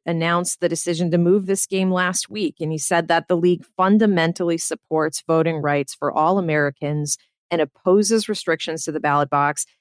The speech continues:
and this is how the league is choosing to demonstrate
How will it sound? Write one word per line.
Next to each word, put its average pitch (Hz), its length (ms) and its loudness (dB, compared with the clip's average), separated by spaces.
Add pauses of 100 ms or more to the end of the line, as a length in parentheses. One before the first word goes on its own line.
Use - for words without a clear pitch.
(120)
and 202 160 2
this 240 220 2
is 254 100 0
how 160 380 2
the 180 160 -2
league 156 260 0
is 165 140 -4
choosing 151 640 -4
to 165 120 -10
demonstrate 156 720 -2